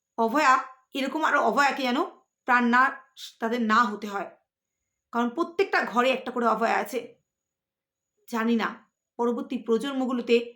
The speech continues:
আরও কি আসতে চলেছে। যে এই রাজ্যের সরকার শুধুমাত্র টাকা দিয়ে বিচার করে কারোর প্রাণ, তাহলে সেই রাজ্যের অবস্থা কি হবে পরবর্তী সময়ে, সত্যি আমাদের প্রত্যেকটা মানুষকে ভাবান্বিত করে তুলেছে।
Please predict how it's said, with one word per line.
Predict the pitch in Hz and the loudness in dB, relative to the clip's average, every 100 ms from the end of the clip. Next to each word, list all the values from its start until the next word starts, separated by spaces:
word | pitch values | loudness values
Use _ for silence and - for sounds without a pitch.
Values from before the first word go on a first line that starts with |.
| - | -6
আরও | 240 262 - | -4 -2 -6
কি | - 285 | -2 0
আসতে | 233 233 | 0 -2
চলেছে। | 220 220 202 226 - _ _ _ _ _ _ - | -4 -4 -4 -8 -10 _ _ _ _ _ _ -8
যে | 240 | -2
এই | 240 285 285 | 0 2 2
রাজ্যের | 240 220 269 285 | 2 0 -4 -4
সরকার | - 233 233 269 - - _ _ _ _ - | 0 0 4 4 4 -2 _ _ _ _ -12
শুধুমাত্র | 285 233 302 302 294 | -6 -2 0 0 -2
টাকা | - 247 233 311 | 2 2 4 4
দিয়ে | 294 233 | 4 2
বিচার | 233 233 233 | 0 0 0
করে | 233 214 202 - _ _ - | 0 0 -4 -14 _ _ -4
কারোর | 220 226 226 | 0 0 2
প্রাণ, | 226 240 214 214 - _ _ _ _ _ _ _ _ _ | 4 6 4 -4 -14 _ _ _ _ _ _ _ _ _
তাহলে | 226 220 269 277 | 0 2 0 -4
সেই | - 254 254 | -4 -4 0
রাজ্যের | 226 190 262 226 - - | 0 0 0 0 -2 -12
অবস্থা | 220 233 233 262 | -6 -4 -4 -6
কি | - 254 | -6 -6
হবে | - 202 226 208 - - _ | -6 -4 0 0 -2 -18 _
পরবর্তী | 220 220 262 339 302 | -4 -2 -2 -4 -4
সময়ে, | 269 220 190 185 - _ _ - | -4 -2 -4 -6 -16 _ _ -14
সত্যি | - 240 - 220 - _ - | -10 -8 -6 -8 -8 _ -12
আমাদের | 214 254 269 | -6 -6 -6
প্রত্যেকটা | - - - 359 285 | -8 -10 -6 -4 -2
মানুষকে | 226 208 214 233 202 - _ 202 | 0 0 -2 -2 -2 -4 _ -10
ভাবান্বিত | 202 202 214 202 190 | -4 -2 -2 -4 -4
করে | 190 180 | -6 -6
তুলেছে। | 180 185 196 - | -10 -10 -12 -16